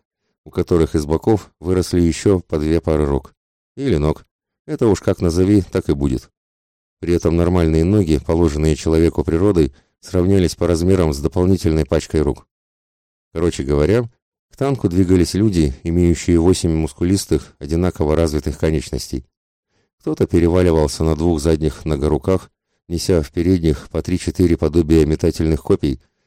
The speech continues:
и крутя туда-сюда крупной головой. Кто-то, грациозно изогнувшись в позвоночнике, довольно шустро шел на шести, довольствуясь парой клинков, зажатых в передних руках. А один, самый массивный,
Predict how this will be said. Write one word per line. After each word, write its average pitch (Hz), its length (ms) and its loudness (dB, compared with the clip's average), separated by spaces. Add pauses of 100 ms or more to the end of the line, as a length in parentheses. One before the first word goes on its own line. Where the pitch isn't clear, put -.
(120)
и 143 100 -10
крутя 101 360 0
туда-сюда 82 680 0 (100)
крупной 76 320 -4
головой. 69 460 0 (580)
Кто-то, 92 520 0
грациозно 78 640 0
изогнувшись 78 580 -2
в - 120 -18
позвоночнике, 85 800 0 (420)
довольно 117 460 0
шустро 104 520 0
шел 101 280 0
на 92 100 2
шести, 87 480 -2 (160)
довольствуясь 78 580 -2
парой 76 300 -2
клинков, 80 480 -2 (320)
зажатых 78 480 -2
в - 80 -20
передних 71 400 -4
руках. 76 360 -4 (600)
А 71 120 -8
один, 78 420 0
самый 73 260 -2
массивный, 69 580 -4